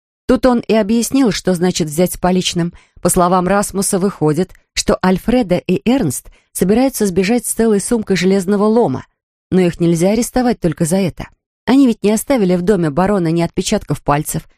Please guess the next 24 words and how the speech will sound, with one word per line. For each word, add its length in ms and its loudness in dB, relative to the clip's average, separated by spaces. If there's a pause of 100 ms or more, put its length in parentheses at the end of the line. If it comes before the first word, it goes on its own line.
(240)
ни 100 2
каких-то 440 -2
других 380 0
улик. 320 -2 (480)
Если 220 2
их 80 0
сейчас 380 -2
объявить 380 0
в 60 -10
розыск 400 0
и 20 0
задержать, 580 -2
они 160 0
начнут 380 -4
отпираться. 680 -2 (320)
И 80 2
кто 180 0
тогда 280 -2
докажет, 520 -2
что 180 -2
именно 460 2
они 200 0
украли 360 0
серебро? 460 -2